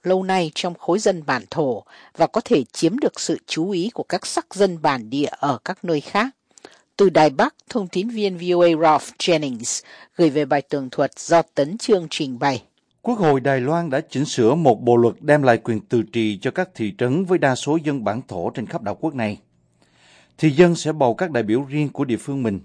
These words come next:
Speaker 2: thay vì rơi vào quyền cai trị của các thị trưởng, của các thành phố lân cận lớn hơn,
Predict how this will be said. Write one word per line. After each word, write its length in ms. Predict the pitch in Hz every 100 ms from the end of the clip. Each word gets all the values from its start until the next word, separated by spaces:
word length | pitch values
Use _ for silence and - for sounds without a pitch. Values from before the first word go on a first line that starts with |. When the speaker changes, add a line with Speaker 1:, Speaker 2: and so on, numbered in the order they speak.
| _
Speaker 2:
thay 140 | 131 139
vì 200 | 113 104
rơi 200 | 110 123
vào 220 | 110 185 -
quyền 200 | 110 92
cai 200 | - 117
trị 300 | - 95 87
của 140 | 101
các 180 | 98 151 _
thị 160 | 104 87
trưởng, 360 | 98 85 113 180 - _ _ _ _
của 100 | 131
các 160 | 127 185
thành 140 | 135 107
phố 180 | 151
lân 200 | 160 147
cận 260 | 120 104 95
lớn 240 | 104 143
hơn, 240 | 175 165